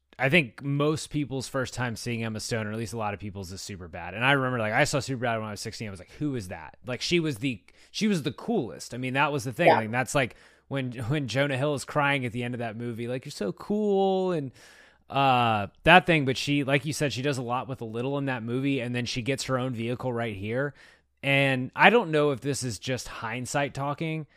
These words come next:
Speaker 1: 'cause I didn't see this movie when it came out. I don't know if this is, like, hindsight talking, knowing now that she is an Oscar winner,
Speaker 2: <laughs>
Speaker 1: might
Speaker 2: Yeah,
Speaker 1: get
Speaker 2: an
Speaker 1: another
Speaker 2: Oscar
Speaker 1: one
Speaker 2: nom-
Speaker 1: this year,
Speaker 2: yeah.
Speaker 1: has, you know, has,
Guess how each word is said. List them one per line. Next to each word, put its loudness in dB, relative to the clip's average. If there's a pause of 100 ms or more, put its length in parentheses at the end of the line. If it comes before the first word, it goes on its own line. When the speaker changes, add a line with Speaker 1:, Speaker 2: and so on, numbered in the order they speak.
(160)
Speaker 1:
'cause 0
I 10
didn't 4
see 0
this -4
movie -2
when -4
it -8
came -4
out. -2
I -2
don't 0
know -2
if -4
this -4
is, -4
like, -6 (340)
hindsight 4
talking, 2
knowing 0
now 2
that -6
she -6 (380)
is -6
an -8
Oscar 0
winner, -2
Speaker 2:
<laughs> 4
Speaker 1:
might 6
Speaker 2:
Yeah, 12
Speaker 1:
get 12
Speaker 2:
an 12
Speaker 1:
another 12 (120)
Speaker 2:
Oscar 8
Speaker 1:
one 8
Speaker 2:
nom- 8
Speaker 1:
this 4
year, 12
Speaker 2:
yeah. 12
Speaker 1:
has, 2 (140)
you 4
know, 2
has, 0